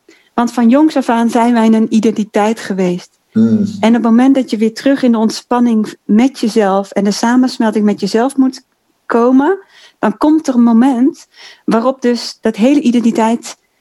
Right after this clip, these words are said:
Speaker 1: a-, a-, aan diggelen valt of eigenlijk als een sluier wegvalt. En dan kan je je daar niet meer aan vasthouden.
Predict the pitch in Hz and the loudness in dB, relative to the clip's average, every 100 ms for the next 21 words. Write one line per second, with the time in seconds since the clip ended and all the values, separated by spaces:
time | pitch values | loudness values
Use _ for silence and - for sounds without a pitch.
0 | _ _ _ _ - _ _ - - - | _ _ _ _ -18 _ _ -8 -6 -8
1 | - _ 226 220 285 311 233 226 240 226 | -8 _ -2 2 0 0 -4 -2 -2 -2
2 | 233 - 220 - 240 240 226 226 - 190 | -2 -6 -6 -4 -2 -2 -4 -4 -2 -4
3 | - - 226 247 269 226 185 220 247 - | -4 -4 0 0 0 -2 -2 -2 -4 -4
4 | 190 175 - - - _ _ _ _ _ | -4 -2 -6 -14 -20 _ _ _ _ _
5 | _ - 226 240 247 240 226 208 226 262 | _ -2 0 0 0 0 0 0 0 2
6 | 277 240 233 202 196 247 233 - 170 165 | 2 2 0 0 -2 -4 -4 -8 -8 -6
7 | 170 190 | -6 -8